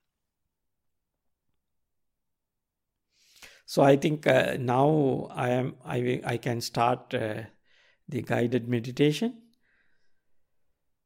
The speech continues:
So first of all, you have to sit in a comfortable posture.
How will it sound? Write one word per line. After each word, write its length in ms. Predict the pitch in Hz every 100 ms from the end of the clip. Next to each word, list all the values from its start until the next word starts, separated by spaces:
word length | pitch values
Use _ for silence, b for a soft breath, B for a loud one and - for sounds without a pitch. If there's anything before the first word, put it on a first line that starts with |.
| _ _ _ _
So 400 | - - 131 117
first 340 | - 160 156
of 160 | 202 -
all, 180 | 170 185
you 160 | 147 135
have 160 | 131
to 80 | 135
sit 460 | - 190 190 - - _ _ _ -
in 120 | 127
a 60 | 117
comfortable 880 | - 202 170 139 - 147 147 143 151
posture. 540 | 151 131 120 - 120